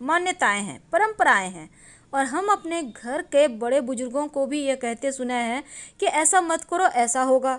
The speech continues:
वैसा मत करो। तो क्या आपको पता है इन चीज़ों के पीछे भी कुछ वैज्ञानिक तथ्य छिपे हैं?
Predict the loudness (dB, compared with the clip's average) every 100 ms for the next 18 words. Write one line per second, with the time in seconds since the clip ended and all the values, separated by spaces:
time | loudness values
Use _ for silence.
0 | -6 -6 -4 -2 -4 -2 4 4 4 -6
1 | -20 -6 -2 -2 0 2 2 -2 -4 -2
2 | 2 2 2 0 -4 -8 -4 -4 -4 -4
3 | -4 -8 -8 -6 -2 -2 -2 -4 -6 _
4 | -4 -2 -2 -4 _ _ _ -6 -4 -2
5 | -2 -2 -6 -6 -4 -4 -4 -6 -6 -6
6 | -8 -10